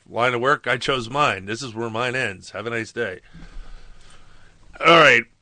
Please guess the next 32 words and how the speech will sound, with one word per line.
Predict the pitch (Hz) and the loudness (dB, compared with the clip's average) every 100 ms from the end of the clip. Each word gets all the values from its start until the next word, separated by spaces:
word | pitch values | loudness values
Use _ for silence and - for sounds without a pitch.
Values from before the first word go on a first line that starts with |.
| _ | _
Back | - 185 190 | 2 4 4
to | - 190 | 0 2
this. | 170 165 180 - | 4 4 2 -4
In | 160 156 | -6 -4
July | 143 170 190 196 | 4 8 8 8
twenty | 180 190 180 | 4 0 2
eleven, | 175 170 | 2 0
the | 156 | -4
committee | 170 165 165 | -4 0 0
issued | 156 143 | -2 -6
a | 143 | -8
report | 117 156 123 - | -4 -2 0 0
that | 117 120 | -2 -2
said, | - 139 113 101 | -2 2 2 -2
"The | 104 | -8
committee | - 170 175 | -6 -2 0
recommends | 156 147 143 151 143 | 0 -2 -2 -4 -6
for | 139 | -10
consideration | 123 113 139 135 135 - | -14 -10 -4 -2 -4 -8
preventive | 107 123 131 123 | -8 -4 -4 -6
service | 127 123 - | -6 -6 -4
for | 127 | -2
all | 120 | -2
women, | 123 127 | -4 -6
blah, | 110 110 113 | -6 -6 -4
blah, | 113 110 | -4 -4
blah, | 110 110 | -2 -4
full | 110 - 160 131 | -4 -6 -6 -2
range, | 123 139 139 127 | -2 0 -4 -6
everything, | 120 120 120 123 123 | -6 -4 -6 -8 -8
reproductive | 120 117 120 120 _ | -8 -6 -4 -4 _
capacity." | _ 117 120 110 92 - | _ 2 2 2 -6 -20